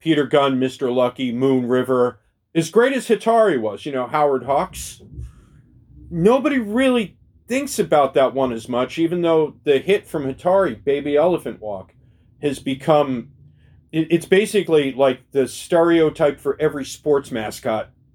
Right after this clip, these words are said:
since nineteen sixty whatever. And then, of course, there's the Pink Panther, which is just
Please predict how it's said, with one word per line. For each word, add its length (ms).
since 640
nineteen 400
sixty 420
whatever. 560
And 160
then, 120
of 100
course, 300
there's 260
the 120
Pink 300
Panther, 460
which 300
is 100
just 400